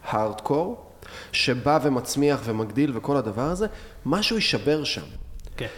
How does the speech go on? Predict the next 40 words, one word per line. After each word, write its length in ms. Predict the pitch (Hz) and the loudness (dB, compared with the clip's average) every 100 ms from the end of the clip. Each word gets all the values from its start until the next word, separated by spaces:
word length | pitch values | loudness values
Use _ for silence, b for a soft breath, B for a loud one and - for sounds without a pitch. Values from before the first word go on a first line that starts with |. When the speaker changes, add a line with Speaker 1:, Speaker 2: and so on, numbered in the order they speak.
| B B - | B B -4
Speaker 1:
משהו 480 | 135 175 208 - 233 | 0 2 4 4 6
אנרגטית 920 | 170 127 107 110 143 180 226 226 - - | 6 4 2 0 2 2 0 -2 -2 -2
יישבר 680 | 127 - 123 107 135 131 | 2 2 2 4 4 4
שם, 360 | 117 - 90 85 - | 2 -2 -2 -6 -4
כי 260 | 131 131 127 | -2 -2 -4
אתה 300 | 117 127 117 120 B B B - - | -4 2 2 0 B B B -12 -8
עכשיו, 380 | - - 170 156 | -4 0 0 0
כמו 100 | 156 | -2
שאתה 140 | - | 0
מספר, 380 | 131 117 117 107 | -2 -2 -2 -2
אתה 120 | 107 | -4
כמה 260 | - 147 143 | -2 -2 0
שנים 300 | - 123 120 | 0 -2 -2
בתוך 260 | 107 110 | -4 -6
התהליך, 340 | 107 107 110 139 | -6 -6 -4 -6
התחלת 340 | - 147 135 | -4 -4 -2
הכל 280 | 127 - 131 | -4 0 0
לבד, 240 | 123 117 120 | 0 -2 -4
הלכת, 300 | 127 147 - | -4 -6 -6
קנית 300 | 147 147 151 | -2 0 0
את 60 | 139 | -2
הציוד, 380 | - - 135 135 | -4 -2 -2 -2
את 60 | |
הדברים, 400 | 127 117 113 110 | -4 -4 -4 -6
התחלת 320 | 104 - 147 | -6 -6 -2
להביא 260 | 147 147 156 | 0 0 -2
חברים 420 | - 160 180 214 | -4 -4 -2 0
לאט 220 | 185 147 | 0 0
לאט, 260 | 143 123 110 B B - | 0 0 -2 B B -2
ובהתחלה 520 | 131 139 139 139 170 | 0 0 -2 0 2
העובדים 280 | 175 156 175 | 2 2 0
הראשונים 460 | 175 151 160 170 156 | 0 2 2 4 2
הם 140 | 147 | 4
באו 260 | 156 156 151 | 6 4 4
כנראה, 420 | 156 151 156 156 | 2 2 2 0
חיפשת 320 | - - 196 | -2 -4 2
עובדים, 360 | 220 190 226 190 - B - | 0 2 0 0 -6 B -4
כמו 100 | 175 | 0
שמחפשים 400 | 202 180 - 196 | 0 -2 -2 0
עובדים, 360 | 185 170 185 | 0 0 -2